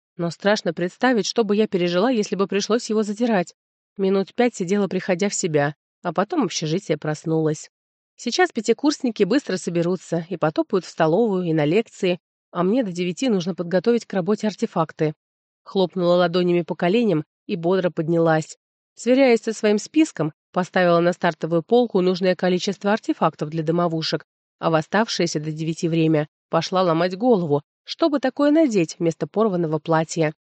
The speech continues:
Открыла гардероб и застыла, поражённая мыслью:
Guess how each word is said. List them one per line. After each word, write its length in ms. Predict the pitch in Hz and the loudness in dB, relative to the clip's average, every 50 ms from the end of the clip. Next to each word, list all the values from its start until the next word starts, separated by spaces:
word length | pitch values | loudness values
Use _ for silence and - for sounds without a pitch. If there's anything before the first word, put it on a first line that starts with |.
| _ _ _ _ | _ _ _ _
Открыла 480 | - - 190 - - - 185 180 170 160 | -8 -8 -8 -6 -4 -2 0 0 2 0
гардероб 560 | 151 160 165 156 156 165 170 175 240 277 - _ _ _ _ _ _ - | 0 0 -4 -2 -2 0 0 0 0 -2 -4 _ _ _ _ _ _ 0
и 100 | 339 320 | 0 2
застыла, 460 | 294 294 285 - - 285 302 285 220 | 4 2 2 2 0 0 2 2 2
поражённая 560 | - 196 185 180 175 190 208 208 202 202 202 | 2 2 0 2 2 2 2 2 2 0 0
мыслью: 540 | 196 185 170 170 - - - 160 156 160 | 2 2 0 0 -2 -4 -2 0 0 0